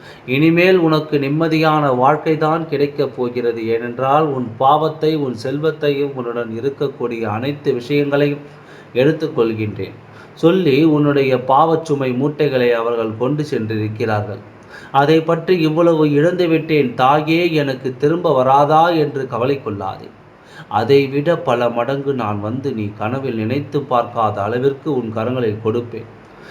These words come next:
என் மீதும் என் வார்த்தைகள் மீதும் நம்பிக்கை கொள். ஒவ்வொரு தருணத்திலும் உனக்கு உதவி செய்யும் ஒரு அன்னையாகவும் ஒரு தந்தையாகவும் தன்னுடைய குழந்தைகளுக்கு என்ன தேவையோ அதை அனைத்தையும் செய்து கொடுக்க நான் வருகின்றேன்.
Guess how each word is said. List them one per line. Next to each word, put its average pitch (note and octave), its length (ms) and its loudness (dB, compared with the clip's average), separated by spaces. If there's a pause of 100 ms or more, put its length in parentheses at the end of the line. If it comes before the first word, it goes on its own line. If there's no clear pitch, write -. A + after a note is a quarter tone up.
(160)
என் C#3 260 2
மீதும் E3+ 440 2
என் C#3 200 2
வார்த்தைகள் D3+ 600 2
மீதும் D#3+ 380 2
நம்பிக்கை D3+ 640 0
கொள். E3+ 240 2 (140)
ஒவ்வொரு E3 560 2
தருணத்திலும் D3 640 2
உனக்கு C3+ 400 0
உதவி D#3 320 2
செய்யும் B2 420 -2
ஒரு A2+ 180 0
அன்னையாகவும் C3+ 800 -2 (360)
ஒரு B2+ 260 2
தந்தையாகவும் C3+ 960 -2
தன்னுடைய A#2 500 -4
குழந்தைகளுக்கு B2 1000 -4 (380)
என்ன C#3 320 2
தேவையோ C#3+ 640 2
அதை A2+ 220 0
அனைத்தையும் C#3 640 -2
செய்து B2+ 360 -2
கொடுக்க C#3 380 0
நான் G2+ 240 -2
வருகின்றேன். F#2 560 -8